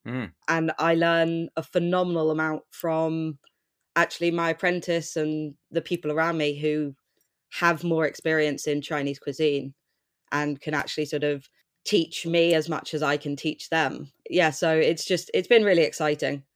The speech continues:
Speaker 2: I've enjoyed it immensely. I lived in Hong Kong for two years, so I have a
Speaker 1: Oh, nice.
Speaker 2: little experience of the flavors. But
Speaker 1: Yeah.
Speaker 2: yeah, it's, it's definitely been a, a whirlwind of learning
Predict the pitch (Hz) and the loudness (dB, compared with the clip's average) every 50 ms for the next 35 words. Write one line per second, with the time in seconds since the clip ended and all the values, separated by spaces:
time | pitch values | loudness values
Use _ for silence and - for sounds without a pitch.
0 | _ - - - 151 156 160 147 - - - - 170 170 180 180 170 165 170 156 | _ -12 -2 2 2 2 2 0 -4 0 2 2 2 6 6 6 6 6 6 4
1 | 160 160 165 160 151 - - 160 160 160 180 190 196 196 160 - 175 156 147 160 | 4 2 0 0 -2 -2 0 2 2 2 2 2 0 0 2 0 0 0 0 -2
2 | 160 135 160 156 156 143 - - - - 160 147 147 143 135 101 92 - - - | -2 -2 -2 -2 -2 -2 -6 -6 -4 -2 0 0 2 0 0 -2 -6 -10 -14 -16
3 | - _ _ _ _ _ _ _ _ - 175 160 156 185 175 170 180 190 202 220 | -18 _ _ _ _ _ _ _ _ 0 0 2 2 2 2 2 6 8 8 8
4 | 185 139 - 185 170 165 - - - - - 156 143 147 147 - - - - 147 | 8 6 4 4 6 4 2 0 -2 0 2 4 4 2 2 0 -4 -8 -8 -6
5 | 131 143 135 - 139 139 139 - - - 156 156 - - - - _ _ _ _ | -4 -4 -2 0 0 0 0 0 0 0 0 -2 -4 -10 -14 -16 _ _ _ _
6 | _ _ _ _ _ - - _ 175 165 156 147 139 139 127 - - - - 160 | _ _ _ _ _ -20 0 _ 6 8 8 8 6 4 2 -2 -4 -2 4 6
7 | 160 147 135 143 - - - - - - - - - _ - 156 156 - - - | 8 8 8 8 6 4 -2 -8 -8 -8 -10 -14 -6 _ 2 2 2 2 -4 0
8 | - 196 175 165 - - 160 165 156 151 156 151 151 151 147 143 139 - - - | 6 6 6 6 6 2 0 2 4 4 4 6 6 6 4 4 2 0 0 2
9 | 156 156 151 147 151 143 - 151 160 202 196 190 190 180 180 170 165 160 170 147 | 4 4 4 4 2 0 -6 4 8 10 10 10 10 10 8 6 6 4 2 2
10 | 151 160 156 156 147 143 151 - 143 | 4 4 4 4 4 2 0 -2 -4